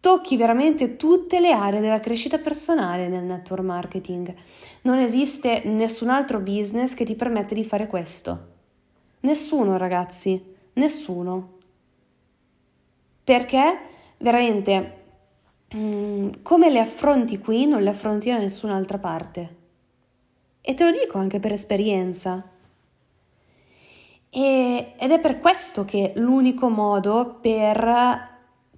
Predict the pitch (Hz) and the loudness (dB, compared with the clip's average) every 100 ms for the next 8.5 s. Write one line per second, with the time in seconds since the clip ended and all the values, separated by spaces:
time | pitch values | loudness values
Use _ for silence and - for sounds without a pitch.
0 | - 208 254 208 220 226 233 220 214 202 | 0 4 4 4 2 2 -2 -4 -4 -4
1 | 208 220 220 202 202 196 202 202 196 214 | -2 -2 -4 -4 -2 -2 -2 0 0 -2
2 | 208 202 202 208 202 - 202 233 240 180 | -2 -2 -2 -6 -6 -4 -2 0 0 -2
3 | 202 - - - 185 196 214 - _ _ | -4 -8 -14 -6 -2 -2 -4 -12 _ _
4 | _ 359 349 285 214 185 214 208 233 233 | _ 4 4 4 0 0 -2 -2 0 0
5 | 214 165 170 - _ _ _ _ _ _ | 0 -4 -8 -16 _ _ _ _ _ _
6 | - - - - 277 285 320 302 262 320 | -20 -20 -14 0 4 6 6 4 4 2
7 | 330 247 240 240 240 233 247 254 247 247 | 2 0 0 0 0 2 2 4 4 2
8 | 254 - 285 - 202 | -2 -4 -4 -2 -2